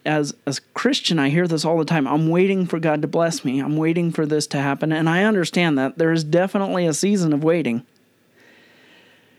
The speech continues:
There's definitely that. However, I don't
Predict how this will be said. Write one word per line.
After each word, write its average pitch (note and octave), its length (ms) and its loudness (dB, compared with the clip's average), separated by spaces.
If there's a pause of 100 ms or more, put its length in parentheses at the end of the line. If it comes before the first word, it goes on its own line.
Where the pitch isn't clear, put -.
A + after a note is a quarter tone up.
(720)
There's D3+ 240 0
definitely E3+ 720 0 (120)
that. D#3+ 380 0 (600)
However, F3+ 580 2
I D#3 80 0
don't F#3 260 -2